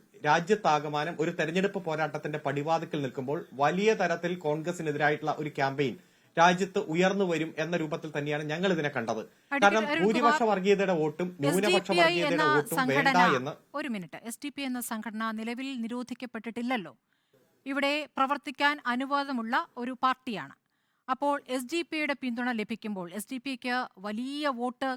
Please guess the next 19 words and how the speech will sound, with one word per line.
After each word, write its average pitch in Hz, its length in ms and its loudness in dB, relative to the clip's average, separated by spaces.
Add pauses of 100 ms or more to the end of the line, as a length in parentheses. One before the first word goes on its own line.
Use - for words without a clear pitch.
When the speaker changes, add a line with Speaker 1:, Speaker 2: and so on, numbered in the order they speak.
(100)
Speaker 2:
കിട്ടുന്നുണ്ട്, 233 480 -6
വലിയ, 254 480 0 (340)
ആ, 226 60 2
ആ, 214 460 0
വലിയ 262 360 -2 (100)
പിന്തുണയുള്ള 269 500 -2
ഒരു 233 100 -6
സംഘടനയാണ് 226 560 -2
എന്ന 220 140 -4
രൂപത്തിൽ 226 400 -8
നിങ്ങൾ 247 200 -2
അതിനെ 220 300 -4
കാണുന്നുണ്ടോ? 220 500 -2 (340)
രണ്ടായിരത്തി 294 380 2
പത്തൊൻപതിൽ 285 520 -2
എസ് 226 180 -4
ഡി 247 40 -4
പി 247 140 -6
ഐ 240 80 -2